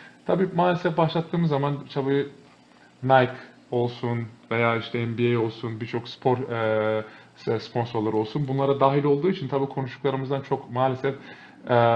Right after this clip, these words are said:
sevmediler, öyle söyleyeyim ben. Tabii kı-, kısa bir, e, şekilde anlatayım. E, sevmediler. Ya ama şöyle yapmak lazım ya, sadece şu anda, e, yaşanan hani mağdurluklar, mazlumluklar sadece Türkiye'de değil ama dünyanın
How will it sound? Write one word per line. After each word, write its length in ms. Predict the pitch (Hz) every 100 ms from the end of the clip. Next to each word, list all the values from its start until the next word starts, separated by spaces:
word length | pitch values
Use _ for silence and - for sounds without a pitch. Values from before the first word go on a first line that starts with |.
| 113 113 113 113 117
sevmediler, 560 | - - 175 135 101 107
öyle 220 | 120 110
söyleyeyim 340 | - 104 95 92
ben. 120 | 95
Tabii 160 | 101 98
kı-, 240 | - 110
kısa 240 | - 143 117
bir, 60 |
e, 300 | 110 107 107
şekilde 360 | - 107 107 101
anlatayım. 420 | 98 107 156 -
E, 160 | 123 123
sevmediler. 540 | - 160 143 107 165 - - - - -
Ya 120 | 180 208
ama 340 | 214 214 - -
şöyle 240 | - 208 202
yapmak 420 | 156 147 127 123
lazım 300 | 113 107 117
ya, 100 | 123
sadece 360 | 139 135 139
şu 120 | - 139
anda, 300 | 135 139 139 - - - _
e, 180 | 117 113 113 -
yaşanan 520 | 127 123 135 139 123 -
hani 180 | 120 113
mağdurluklar, 720 | 107 113 120 120 113 107 120
mazlumluklar 480 | 123 123 120 - 135
sadece 380 | - 143 139 139
Türkiye'de 440 | 156 - 143 143
değil 180 | 165 165
ama 180 | 185 131
dünyanın 420 | 131 135 151